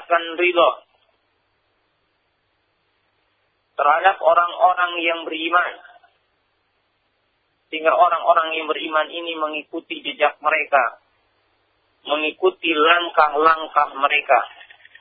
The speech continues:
Maka syaitan berbentuk manusia ini akan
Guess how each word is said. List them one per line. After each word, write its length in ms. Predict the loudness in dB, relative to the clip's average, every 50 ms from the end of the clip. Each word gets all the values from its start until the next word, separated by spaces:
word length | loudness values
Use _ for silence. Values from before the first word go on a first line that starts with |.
| _ -20 -20 _ _ _ _ _ _ _ _ _ _ _ _ _ _ _ _ _ _ _ _ _ _ _ _ _ _ _ _ _ _ _ _ _ _ _ _ _ _ _ _ _ _ _ _ _ _ _ _ _ _ _ _ _ _ _ _ _ _ _ _ _ _ _ _ _ _ _ _ -4 -4
Maka 180 | -2 0 0 -2 0
syaitan 400 | 0 0 0 0 0 0 0 0 2
berbentuk 400 | 0 2 2 0 0 0 0 -2
manusia 520 | 2 0 0 0 0 -4 -4 0 0 0 2
ini 420 | 2 0 0 0 -2 -4 -4 -10 _ _ _ _ _ _ _ _ _ _ _ _ _ _ _ _ _ _ _ _ _ _ _ _ _ _ _ _ _ _ _ _ _ _ _ _ _ _ _ _ _ _ _ -4
akan 240 | -2 0 0 -2